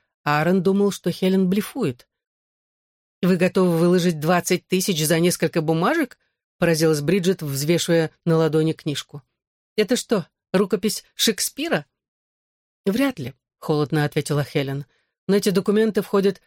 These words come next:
в область моей компетенции. Дело в том, что я выхожу на пенсию. Детей и других наследников у меня нет, так что я могу делать всё, что угодно со своими кровными.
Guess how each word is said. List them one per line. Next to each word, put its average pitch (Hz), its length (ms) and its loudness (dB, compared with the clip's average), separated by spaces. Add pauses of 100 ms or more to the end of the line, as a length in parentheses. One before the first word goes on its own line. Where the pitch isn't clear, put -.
(160)
в 143 100 -4
область 190 320 0
моей 185 240 2
компетенции. 175 880 -4 (540)
Дело 151 180 2
в - 80 -12
том, 147 140 0
что - 120 -4
я 156 200 2
выхожу 147 320 -2
на 151 160 0
пенсию. 143 500 -4 (640)
Детей 226 500 0
и 202 40 2
других 160 340 -2
наследников 165 640 -2
у - 20 0
меня 147 300 2
нет, 185 320 -2 (460)
так 233 180 0
что - 140 0
я 214 120 2
могу 208 280 0
делать 202 320 2
всё, - 180 -2
что 208 240 0
угодно 147 380 -2
со 160 100 -4
своими 160 300 0
кровными. 131 560 -4